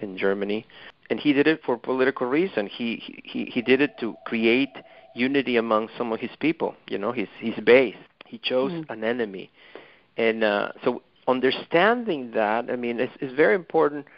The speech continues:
Speaker 1: So the message is understanding that it's not that we have not contributed to this country. The Mexicans have contributed tremendously to this country. Is what's happening is the people that are doing this, they're doing it for political gain,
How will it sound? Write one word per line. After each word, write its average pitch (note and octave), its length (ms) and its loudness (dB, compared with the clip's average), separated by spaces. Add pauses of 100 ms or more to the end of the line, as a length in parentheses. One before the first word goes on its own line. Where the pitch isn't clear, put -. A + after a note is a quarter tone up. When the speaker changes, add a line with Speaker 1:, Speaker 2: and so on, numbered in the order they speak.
(500)
Speaker 1:
So C3 80 2
the B2 100 -2
message G3+ 420 4
is E3+ 200 -2
understanding C#3 680 -4
that B2+ 100 -4
it's C#3 100 -4
not G#3+ 260 2 (320)
that A#2+ 80 -2
we A#2 120 -2
have B2+ 120 2
not A#2+ 240 2
contributed A2 640 -4
to - 80 -14
this - 300 -6
country. F#2+ 340 -6
The F#2 80 -12
Mexicans A2 500 0
have G#2+ 180 2
contributed G2+ 520 -8
tremendously G2 720 -4
to A2 80 -8
this G2+ 180 -4
country. - 380 -4
Is B2+ 180 6 (560)
what's A#2+ 140 2
happening D3 560 0
is A#2 220 -4 (500)
the G#2 80 2
people B2+ 320 0
that C#3 80 2
are C3+ 80 4
doing A#2 300 -2
this, G#2+ 180 2
they're G#2 100 -4
doing G#2+ 260 0
it G#2 140 0
for G#2+ 120 -2
political G2 580 -2
gain, D#2+ 320 -10